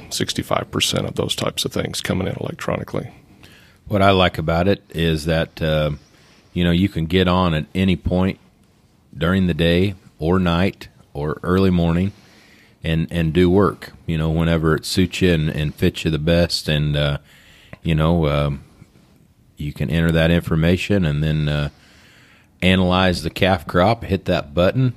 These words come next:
Speaker 2: and, uh, you're looking at, uh, the ratios and information on those animals right away.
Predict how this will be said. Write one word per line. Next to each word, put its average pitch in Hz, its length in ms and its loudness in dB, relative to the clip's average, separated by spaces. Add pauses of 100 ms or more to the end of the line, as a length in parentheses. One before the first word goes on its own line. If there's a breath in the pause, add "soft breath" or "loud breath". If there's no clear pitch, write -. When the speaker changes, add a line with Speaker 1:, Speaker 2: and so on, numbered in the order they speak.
(180)
Speaker 2:
and, 78 380 -2
uh, 78 300 0 (540 soft breath)
you're 85 160 2
looking 87 380 2
at, 78 300 -4
uh, 78 200 0
the 80 140 0
ratios 87 680 2
and 78 120 0
information 82 720 -2 (520 soft breath)
on 87 240 2
those 80 240 2
animals 87 460 0
right 82 240 2
away. 82 380 0